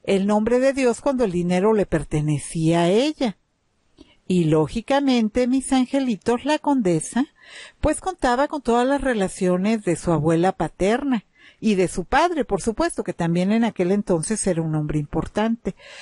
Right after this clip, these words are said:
Pues, ¿cómo la ven? Que les ganó el juicio a los jesuitas y le tuvieron que devolver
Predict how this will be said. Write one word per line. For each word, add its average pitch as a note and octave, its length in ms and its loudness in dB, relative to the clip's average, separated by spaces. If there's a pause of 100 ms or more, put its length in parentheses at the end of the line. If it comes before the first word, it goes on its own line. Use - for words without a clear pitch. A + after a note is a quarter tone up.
(200)
Pues, F3+ 280 -2
¿cómo C4+ 260 0
la D4 160 2
ven? D4+ 320 0 (640)
Que F#3 220 2
les E3+ 340 2
ganó E3+ 600 2
el E4 240 2
juicio D4 640 0
a F3 60 2
los D#3+ 260 -2
jesuitas F3 1080 -4 (460)
y G#3+ 140 2
le F3+ 160 2
tuvieron F#3+ 560 0
que G#3 140 0
devolver E3 680 0